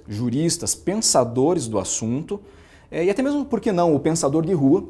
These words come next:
tenhamos uma visão propriamente crítica de interpretar o fenômeno que tá acontecendo de produção legislativa.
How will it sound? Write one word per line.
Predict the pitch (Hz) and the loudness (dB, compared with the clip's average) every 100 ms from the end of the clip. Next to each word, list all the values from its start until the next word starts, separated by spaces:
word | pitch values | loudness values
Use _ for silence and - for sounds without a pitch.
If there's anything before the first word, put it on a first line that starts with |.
| - | -2
tenhamos | 170 160 214 226 | 0 2 2 0
uma | 190 180 | 0 -2
visão | 147 151 135 147 185 - - - | 0 0 4 6 4 0 -10 0
propriamente | 151 190 185 196 160 151 202 254 | 8 8 8 4 4 2 -2 -6
crítica | - - 214 214 - - 98 | -10 0 2 2 -4 -8 -6
de | 101 | -4
interpretar | 113 123 123 - 151 | -4 -4 -4 0 0
o | |
fenômeno | - 165 151 175 190 | -2 -8 -6 -6 -8
que | - | -10
tá | 165 | -10
acontecendo | 180 185 - 135 165 | -10 -8 -6 -4 -6
de | 160 | -8
produção | 165 156 151 | -8 -8 -8
legislativa. | 175 208 131 104 | -8 -8 -8 -8